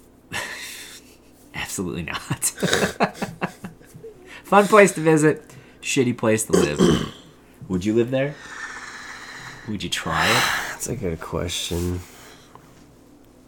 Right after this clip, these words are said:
Speaker 2: Um, I don't know. I really don't know. I feel like for dan-, like,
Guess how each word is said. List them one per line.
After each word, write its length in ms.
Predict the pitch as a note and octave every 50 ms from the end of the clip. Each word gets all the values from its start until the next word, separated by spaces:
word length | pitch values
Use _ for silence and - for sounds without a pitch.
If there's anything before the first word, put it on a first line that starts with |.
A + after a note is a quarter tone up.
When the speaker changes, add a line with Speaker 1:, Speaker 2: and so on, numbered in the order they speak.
| - - - - - - - - - - - - - - - - - - - -
Speaker 2:
Um, 1200 | - F#2+ A2 A2+ A#2 A#2+ B2 B2 B2+ B2 B2 B2 B2 A#2+ A#2+ A#2+ B2 B2 A#2+ A#2 A2 A#2 B2 - - - - - - - - - - - - - - - - - - -
I 140 | - - B2+
don't 220 | B2 C3+ C3 B2+ C3
know. 380 | C#3 B2+ C#3+ D3+ C3 G2+ F2+ - - - - - - - -
I 60 | G#2+
really 240 | A2 A#2+ B2 B2+ B2
don't 180 | A#2+ G#2+ G#2+
know. 200 | A#2+ B2+ A#2 G#2 - - - - - - - - - - - - - - - _ - - - - _ - - -
I 100 | - -
feel 180 | - - - D3
like 120 | D#3+ E3
for 140 | - - G#2
dan-, 320 | F2+ F2 - G#2+ G2+ -
like, 240 | - G#2+ G#2 - -